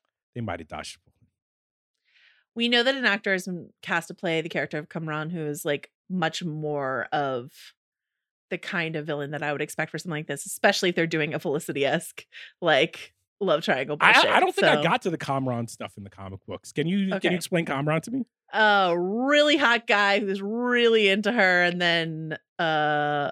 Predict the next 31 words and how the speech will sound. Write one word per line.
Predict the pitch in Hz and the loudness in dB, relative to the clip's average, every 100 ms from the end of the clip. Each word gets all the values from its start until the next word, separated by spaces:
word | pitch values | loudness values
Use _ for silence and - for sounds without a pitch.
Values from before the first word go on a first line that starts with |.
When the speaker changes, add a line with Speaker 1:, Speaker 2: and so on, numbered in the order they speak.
| - | -2
Speaker 2:
uh-oh, | 165 - - - 220 - _ _ _ _ _ | -2 -2 -4 -2 -2 -4 _ _ _ _ _
like, | 143 120 135 - - - | -2 0 -2 -6 -16 -8
things | 143 - | -8 -6
go | 139 139 | -6 -6
badly, | - - - | -6 -8 4
Speaker 1:
Oh, | 208 226 | 6 6
so | 180 196 | 4 2
it's | 180 | 0
Speaker 2:
you | 180 | 0
Speaker 1:
like | 165 | 0
Speaker 2:
know? | 165 | 0
Speaker 1:
a, | 151 | 0
it's | - | -2
like | 165 | -6
a | 139 | -6
Twilight | - 151 151 143 131 117 - - | -4 0 0 2 2 0 -4 -8
love | 127 123 | -4 -4
triangle | - 127 113 110 | -2 -2 -2 -4
between | 107 - 117 110 107 104 101 - - | -8 -10 -6 -4 -4 -4 -8 -12 -10
Kamran. | 131 123 | -6 -2
Speaker 2:
Well, | 120 113 | 0 4
he's | 110 - | 4 4
also | 247 247 254 262 | 4 4 4 2
an | 254 | 2
Inhuman, | 226 254 226 214 | 2 0 2 2
but | 208 180 | 2 -2
he's | 202 | -2
not | 190 165 | 0 2
a | 156 160 _ _ | 0 -4 _ _
great | - 160 135 131 - | -10 -2 0 -2 -4
Inhuman, | 165 151 151 131 - 147 180 | -6 -6 -8 -10 -10 -10 -12